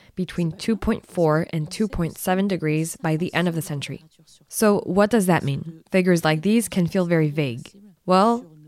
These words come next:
that's not great, because we know that if we exceed certain temperature thresholds on Earth, we risk creating irreversible consequences on our lives and on ecosystems. The simplest example I can give is Greenland,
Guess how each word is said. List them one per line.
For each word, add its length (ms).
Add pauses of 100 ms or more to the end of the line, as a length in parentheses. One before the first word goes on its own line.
(160)
that's 260
not 220
great, 280 (220)
because 440
we 160
know 240
that 220
if 260
we 60
exceed 400
certain 280
temperature 480
thresholds 480
on 160
Earth, 360 (140)
we 120
risk 260
creating 460
irreversible 840 (120)
consequences 840
on 140
our 120
lives 580
and 180
on 140
ecosystems. 920 (520)
The 120
simplest 680 (160)
example 540
I 100
can 180
give 380
is 120
Greenland, 500